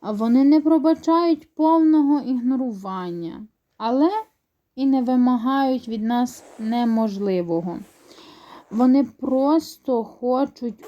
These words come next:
умов до наближених до природи, так? І коли ви знаходите, е, цей балан-, цей баланс, вони стануть, е, одним з найефективніших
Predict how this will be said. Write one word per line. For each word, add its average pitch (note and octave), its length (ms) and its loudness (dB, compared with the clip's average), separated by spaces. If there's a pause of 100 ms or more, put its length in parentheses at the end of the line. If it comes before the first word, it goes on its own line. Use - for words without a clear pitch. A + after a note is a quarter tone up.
умов A#3+ 720 2
до A#3 200 -4
наближених A#3 800 -2
до A3+ 240 -2
природи, G#3 640 -2
так? G#3+ 380 -6 (200)
І A3+ 100 -16
коли A#3+ 320 -4
ви B3 120 0
знаходите, A3+ 920 -2 (800)
е, G#3 420 -4
цей A#3 380 0
балан-, A3+ 760 0 (560)
цей A#3 200 -4
баланс, A3+ 680 -2
вони G#3+ 320 -4
стануть, C4 800 -2
е, G#3+ 480 -2 (540)
одним A#3 420 2
з G#3+ 60 -6
найефективніших A#3 1160 -4